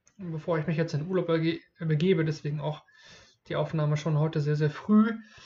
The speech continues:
Bin dann pünktlich zum World Grand Prix wieder zu Hause, aber hatte mein Setup jetzt hier dummerweise mit, aber ein wichtiges Kabel nicht. Und deswegen heute mal ein anderes Setup, etwas dumpferer Ton. Zumindest bei mir, bei Kevin und, äh, Lutz ja zum Glück nicht.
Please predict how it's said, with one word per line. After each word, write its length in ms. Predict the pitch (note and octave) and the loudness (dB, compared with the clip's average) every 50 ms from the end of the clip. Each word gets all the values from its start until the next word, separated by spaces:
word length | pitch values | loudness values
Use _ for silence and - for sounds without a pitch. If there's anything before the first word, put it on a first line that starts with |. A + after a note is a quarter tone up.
| - - _ _ | -20 -20 _ _
Bin 140 | - E3 E3 | -2 0 2
dann 240 | E3 E3 E3 D#3+ - | 2 2 2 0 -2
pünktlich 260 | - F3+ F3 D#3+ D3+ | -2 -2 -2 -2 -2
zum 320 | - E3+ D3+ D3+ D3+ D3+ D3+ | 0 0 0 2 2 2 2
World 140 | D3+ D#3+ D#3+ | 0 0 0
Grand 180 | - D#3 D3+ | 0 -2 -2
Prix 120 | - E3+ D#3+ | 0 0 2
wieder 220 | D#3+ D3+ D#3 D3 | 2 2 2 0
zu 180 | D3 - D3 C#3 | 0 -2 -2 2
Hause, 400 | D3+ D#3+ E3+ E3+ E3 D#3+ D#3+ - _ _ | 2 4 4 4 2 0 -2 -4 _ _
aber 240 | - C#3 C#3+ C#3+ C#3 | -4 -2 -2 -2 -2
hatte 180 | D3 D3 - D#3 | -2 -4 -6 -6
mein 220 | C#3+ C#3+ C#3+ C#3+ | -4 -4 -4 -4
Setup 340 | - - F3 E3 E3 D#3+ - | -4 -4 -6 -6 -6 -6 -6
jetzt 180 | D#3 D3+ - | -6 -6 -6
hier 400 | - - E3+ D#3+ D#3+ D#3+ D#3 - - _ - - - - - _ | -4 -2 0 2 2 2 0 -2 -6 _ -20 -20 -20 -20 -4 _
dummerweise 540 | - F#3+ G3+ G3+ F#3 F3 E3+ E3+ E3 F3 F3 | 4 6 6 6 8 8 8 6 6 6 4
mit, 180 | G#3 C4+ - | 2 2 0
aber 220 | - F3 E3 E3 D#3+ | -2 -4 -2 -2 -2
ein 320 | D#3 D3+ D3+ D#3 D3+ - _ _ _ | -2 -2 -2 -4 -4 -6 _ _ _
wichtiges 340 | - G3 F#3+ - F3 D#3+ - | -6 -6 -6 -6 -8 -8 -6
Kabel 320 | - - D3+ D3+ D3+ D3+ D3 | -6 -6 -4 -2 -2 0 -2
nicht. 320 | F3+ G#3+ G#3+ - - - | -2 -4 -6 -10 -10 -6
Und 160 | D#3 D3+ D3 | -4 -4 -2
deswegen 500 | D3+ D3 - - E3 D#3 D#3 D#3+ D3+ - - - - - - - _ - | -4 -6 -6 -4 -4 -2 0 0 -2 -4 -8 -16 -20 -20 -20 -10 _ 6
heute 240 | - G#3 G#3 - G3+ | 8 8 8 6 4
mal 580 | F#3+ F#3+ F#3+ F#3+ F#3+ F#3+ F#3 D#3 D#3 - - _ _ _ _ _ _ _ _ _ | 4 6 8 8 8 6 4 2 -2 -8 -12 _ _ _ _ _ _ _ _ _
ein 160 | - D#3+ D#3+ | -6 -4 -2
anderes 400 | D#3 E3+ F3+ F3+ E3+ E3 - - | -2 -2 0 2 2 0 0 0
Setup, 400 | F#3+ E3+ D#3 E3 E3 D#3+ - - | 0 -2 0 -2 -4 -4 -4 -6
etwas 400 | - D#3 - E3 D3+ D3 D3+ D#3+ | -8 -6 -4 -2 -2 0 0 2
dumpferer 500 | D3+ F3+ G#3 G#3+ G#3 - F#3+ E3 E3+ D#3+ | 2 2 2 2 0 0 0 0 0 -2
Ton. 420 | - - F#3 F#3+ F#3+ F#3+ F#3+ - - _ _ _ _ _ _ _ _ _ _ _ _ - - - | -2 0 2 4 4 4 2 -2 -8 _ _ _ _ _ _ _ _ _ _ _ _ -20 -20 -2
Zumindest 220 | - G3 G3+ G3 F#3+ | 4 4 6 6 6
bei 60 | F3 | 6
mir, 180 | E3+ F3 F3 | 6 8 8
bei 100 | D#3 D3 | 8 6
Kevin 240 | D3 - D#3+ D3+ D3+ | 4 4 0 0 0
und, 260 | D3+ C#3+ C#3+ C3+ - - | -2 -4 -4 -6 -6 -8
äh, 100 | D#3+ C#3 | -8 -6
Lutz 240 | C#3+ D#3+ D#3+ - - | -4 -6 -6 -6 -6
ja 80 | D3 | -8
zum 140 | - - D3 | -6 -4 -4
Glück 160 | D3+ D3 C#3+ | -4 -2 2
nicht. 320 | E3 F#3+ F#3+ - - - | 2 2 2 2 -2 -12